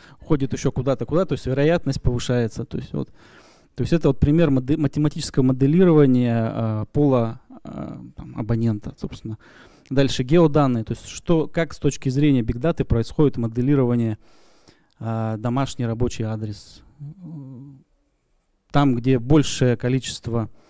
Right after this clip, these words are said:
э, ночей абонент проводит в течение месяца, соответственно, это адрес домашний. Вот. Рабочий адрес, соответственно, э, адрес, где находится больше всего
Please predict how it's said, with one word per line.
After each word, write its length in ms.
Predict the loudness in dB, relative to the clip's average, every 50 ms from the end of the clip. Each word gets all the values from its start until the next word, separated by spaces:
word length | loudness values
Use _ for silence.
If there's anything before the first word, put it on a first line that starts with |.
| _ _ _ _ _ _ _ -20 -20 _ _ _ _ _ _ _ _ _ _
э, 580 | -4 -2 0 0 0 0 0 -2 -2 -4 -6 -8 -12 -16 -20 _ _ _ _ -2
ночей 400 | -2 -2 0 2 4 4 4 4
абонент 380 | 4 2 2 4 4 2 4
проводит 400 | 2 4 4 6 4 4 2 0
в 140 | -8 -16 -12
течение 360 | -12 -10 -4 -2 -2 0 0
месяца, 420 | 0 0 0 0 -2 -6 -4 -4 -4
соответственно, 520 | -2 -4 -4 -2 -2 -2 -2 -2 -2 -4
это 420 | -2 -2 -2 -4 -4 -8 -14 -20 -20 _ _ _ -20 -20 -20 -20 -16
адрес 500 | -6 -6 -6 -4 -2 -4 -4 -4 -8 -18 -18
домашний. 720 | -16 -6 -4 -4 -2 -2 -4 -6 -6 -8 -10 -10 -10 -14 -20 _ _ _ _ _ _ _ _ _ _
Вот. 340 | -18 -18 -12 -10 -10 -12 -12 -14 -20 -20 -20 -20 -20 -20 -18 _
Рабочий 420 | -12 -10 4 6 6 6 8 4 4
адрес, 300 | 4 2 2 -2 -4 -2
соответственно, 720 | -4 -4 -2 0 0 -2 0 -2 -2 -2 -2 -2 -2 -4 -10 -20 _ _ _ _ _ -20 _ _ _ _ _ _ _
э, 420 | -20 -20 -18 -14 -12 -10 -10 -10 -10 -6 -4
адрес, 340 | -4 -2 -2 -2 -4 -4 -8
где 200 | -10 -6 -4 -2
находится 460 | -2 -2 -2 -2 -2 -2 -2 -2 -4
больше 440 | -4 -4 2 2 2 2 2 -2 -8
всего 540 | -8 -8 -8 -6 -2 0 0 0 0 -2 -4